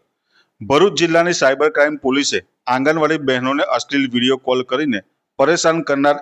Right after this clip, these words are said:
એક આરોપીની પંજાબથી ધરપકડ કરી છે. આ ઘટનાએ સ્થાનિક મહિલાઓમાં ભય અને તણાવનું વાતાવરણ ફેલાવ્યું હતું. ત્રણ દિવસ પહેલા ભરૂચ જિલ્લા આંગણવાડી સંગઠન દ્વારા સાયબર ક્રાઇમ પોલીસ સ્ટેશનમાં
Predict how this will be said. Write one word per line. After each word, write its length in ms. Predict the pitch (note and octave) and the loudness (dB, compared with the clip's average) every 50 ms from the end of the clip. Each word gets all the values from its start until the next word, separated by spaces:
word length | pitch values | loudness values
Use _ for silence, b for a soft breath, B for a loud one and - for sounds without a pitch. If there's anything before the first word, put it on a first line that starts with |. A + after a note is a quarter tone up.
| - - | -4 -4
એક 180 | D3 D3 - - | -4 -4 -4 -2
આરોપીની 480 | B2+ B2 A#2+ C3 C3 B2+ - C3 D3 | -2 0 0 -2 -4 _ -2 -2 -2
પંજાબથી 540 | C#3+ _ B2 A2+ A2 G2+ A#2+ B2 A#2 - C#3 | 0 _ -4 -4 -2 -2 -4 -4 -2 -4 -6
ધરપકડ 520 | B2 G#2 A#2 A2 G2+ - A#2+ - C3 A#2+ | -2 -2 -4 -4 -2 -6 -6 -4 -4 -6
કરી 280 | A#2+ - A2+ G#2 G#2 G#2+ | -6 -6 -6 -6 -6 -6
છે. 220 | F#2+ - G2 F2+ _ _ b b b b b b b b | -6 -6 -8 -8 _ _ b b b b b b b b
આ 100 | F3 F#3+ | 2 2
ઘટનાએ 500 | F#3 - D3+ C#3+ D3 D#3+ D#3+ D3+ B2+ G2+ - - | 4 2 0 0 2 2 2 2 2 0 -4 -14
સ્થાનિક 400 | - - - C#3 C3+ D3+ E3 D3+ | -20 -6 -4 -4 -2 -2 -4 -4
મહિલાઓમાં 440 | D#3 D3+ C#3+ C#3 C#3+ D3 D3 D3+ D3+ | -2 -2 0 2 0 0 0 0 -2
ભય 200 | B2+ - C#3 C#3+ | -2 -2 -2 -2
અને 160 | C#3+ C#3+ D#3+ | 0 0 -2
તણાવનું 480 | D#3 _ C3 B2 B2+ C3 C3+ C#3 C#3 C3 | -2 _ -4 -2 -2 -2 -2 -2 0 0
વાતાવરણ 460 | B2 A#2 - - B2 A#2+ A#2+ B2+ C3 C3 - | 0 -2 0 -2 -2 -2 0 -2 -4 -4 -4
ફેલાવ્યું 400 | A#2 G#2+ A2 G#2+ G#2+ A2 G#2 A2 | -6 -4 -4 -4 -6 -6 -6 -6
હતું. 200 | - _ F#2+ F2 _ _ _ _ _ _ _ _ _ _ _ _ _ _ _ _ | -8 _ -20 -20 _ _ _ _ _ _ _ _ _ _ _ _ _ _ _ _
ત્રણ 200 | E3 F3 G3+ G3 | -4 -2 -2 0
દિવસ 300 | F3+ F3+ F#3 F#3+ F#3+ - | 0 0 0 0 0 -2
પહેલા 240 | D#3+ D#3 D#3 E3 D#3+ | -2 0 0 0 -2
ભરૂચ 300 | C3 C#3 C#3 C#3+ D3+ C#3 | -2 -2 -2 -2 -2 -2
જિલ્લા 280 | A#2+ C3 C3 C#3+ D3 | -2 -2 0 2 2
આંગણવાડી 500 | C#3 C3 B2 B2 C#3 C#3 C#3 C3+ C3+ C#3 | 2 0 0 -2 -2 -2 2 2 2 0
સંગઠન 560 | C#3 - - A#2 A2+ A2 B2+ - - C3 B2+ | 0 -2 -6 -6 -2 -2 -4 -4 -2 -6 -6
દ્વારા 340 | B2 A#2+ B2 C3 B2 G#2 - - _ _ | -2 -2 0 0 0 -2 -4 -8 _ _
સાયબર 360 | - - C#3 C3+ C#3 D#3 F3 F3+ | -8 -4 -4 -2 0 0 -2 0
ક્રાઇમ 240 | F3+ E3+ D#3+ E3 E3 D#3+ | 0 0 -2 -2 -4 -4
પોલીસ 200 | - C#3 C#3+ C#3+ | -4 -2 -2 -2
સ્ટેશનમાં 520 | - - C3+ B2+ A#2+ D3+ D3+ D3 B2 A2 | -4 -4 -4 -4 -2 -2 -2 -2 -2 -2